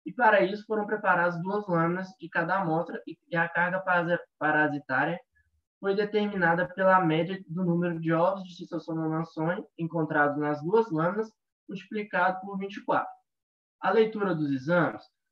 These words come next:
foi feita por três técnicos experientes contratados para o serviço.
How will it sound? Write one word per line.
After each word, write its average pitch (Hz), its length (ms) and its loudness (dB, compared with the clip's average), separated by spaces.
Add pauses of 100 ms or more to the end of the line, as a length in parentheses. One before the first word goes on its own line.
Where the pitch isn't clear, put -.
(120)
foi 175 140 -2
feita 185 220 -6
por 180 220 -10
três 226 320 0
técnicos 196 540 -4
experientes 170 680 -4
contratados 185 680 -4
para 175 120 -2
o 170 40 -8
serviço. - 480 -12